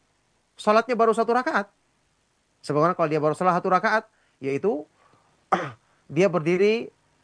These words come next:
rakaat, <clears throat> menambah rakaat yang pertama, setelah dia duduk, ya, setelah dia ruku, kemudian bangkit dari ruku, sujud pertama, eh, bangkit dari sujud, duduk di antara dua sujud, kemudian sujud lagi,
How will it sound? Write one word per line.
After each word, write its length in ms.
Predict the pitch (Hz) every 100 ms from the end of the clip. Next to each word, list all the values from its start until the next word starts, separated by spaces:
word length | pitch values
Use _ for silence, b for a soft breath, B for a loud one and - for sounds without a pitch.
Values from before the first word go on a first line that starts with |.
| _
rakaat, 540 | 147 170 160 185 214 - -
<clears throat> 180 | 185 170
menambah 320 | 175 202 190 156 156
rakaat 260 | 180 185 180
yang 160 | 175 165
pertama, 640 | 180 202 196 185 214 302 _ _ _ _ _ _ _ _ _
setelah 340 | - 151 160 156
dia 220 | 143 156
duduk, 340 | 147 165 190 - _ _ -
ya, 240 | 135 147
setelah 280 | 143 135 135
dia 140 | 135 143
ruku, 520 | 165 170 165 156 151
kemudian 360 | 135 131 131 143
bangkit 300 | 135 147 156
dari 180 | 131 139
ruku, 400 | 143 170 156 156
sujud 300 | 147 143 147
pertama, 600 | - 151 160 165 160 160 -
eh, 200 | 143 113 _ _
bangkit 280 | 143 147 147
dari 200 | 131 139
sujud, 360 | 127 165 170 175 _ b b b b b _ _ -
duduk 120 | 156 151
di 40 | 147
antara 200 | 156 147
dua 200 | 151 143
sujud, 140 | 180
kemudian 320 | 156 151 165
sujud 280 | 156 175 175 180
lagi, 360 | 180 175 226